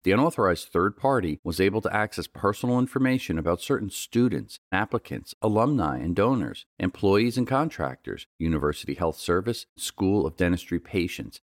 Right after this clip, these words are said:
and research study participants, according to the university. When the university detected suspicious activity on its campus network, it disconnected its network from the internet because of what officials called a significant security concern.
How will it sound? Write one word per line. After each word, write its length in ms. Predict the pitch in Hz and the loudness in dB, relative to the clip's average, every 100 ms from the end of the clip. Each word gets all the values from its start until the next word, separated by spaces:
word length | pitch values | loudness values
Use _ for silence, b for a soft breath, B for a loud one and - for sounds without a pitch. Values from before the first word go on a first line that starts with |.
| - | -6
and 200 | 82 76 | -4 -2
research 520 | 92 110 - 87 - - | 0 -2 0 -2 -2 -4
study 280 | - 82 | 0 0
participants, 800 | 82 90 - 143 - - 67 - - | 0 -4 -2 -2 -2 -8 -8 -10 -14
according 360 | - 78 71 | -2 -2 -2
to 80 | 69 | -4
the 80 | 71 | -4
university. 680 | 76 73 104 - - 52 _ _ _ _ | -4 0 -2 -2 -10 -12 _ _ _ _
When 100 | 82 | 0
the 80 | 85 | 4
university 500 | 98 123 143 - 110 | 4 4 2 0 -4
detected 520 | 98 - 104 98 92 | -4 -2 -2 -2 -6
suspicious 580 | - 85 - 85 85 - | -10 -12 -4 -4 -4 -4
activity 560 | 69 - - 139 82 78 | -4 -4 -2 0 0 0
on 100 | 69 | -2
its 140 | - | -6
campus 540 | - 139 - 76 - - | -2 0 0 -2 -4 -8
network, 480 | 65 - 78 - _ _ - | -10 -6 -6 -6 _ _ -8
it 280 | 85 - | -8 -8
disconnected 680 | - 123 - 151 123 - 120 | -2 -2 0 0 0 0 -2
its 180 | - - | -2 -4
network 460 | 107 98 82 76 - | -2 0 0 -2 -4
from 160 | 80 | -4
the 120 | 78 80 | -4 -2
internet 500 | 127 139 82 73 - | 0 0 0 -4 -4
because 280 | 90 104 90 | -4 -2 -2
of 80 | 82 | 0
what 140 | 87 | 0
officials 400 | 80 120 - 110 | 0 -2 -2 -4
called 320 | - - 92 87 | -2 0 2 2
a 80 | |
significant 760 | 80 - 73 87 117 127 135 123 | -2 -4 -2 0 0 0 -2 -2
security 500 | - - 107 101 98 | -6 -6 -2 0 -2
concern. 640 | - 87 - 135 107 60 | -6 -10 -6 -4 -2 -4